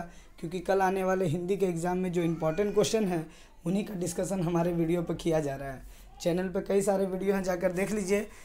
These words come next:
सब्सक्राइब कर लीजिए, क्योंकि क्लास ट्वेल्व की भी तैयारी हमारे चैनल पर आप लोगों के लिए कराई जाएगी।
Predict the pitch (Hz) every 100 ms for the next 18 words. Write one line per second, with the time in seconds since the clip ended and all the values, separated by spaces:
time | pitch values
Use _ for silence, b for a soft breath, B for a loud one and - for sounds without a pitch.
0 | B - - 175 - 185 226 - 202 214
1 | 196 202 208 180 208 185 185 190 196 208
2 | 214 208 202 185 175 175 190 170 175 175
3 | 185 170 175 175 165 160 165 165 165 156
4 | - - 160 180 180 151 143 135 123 127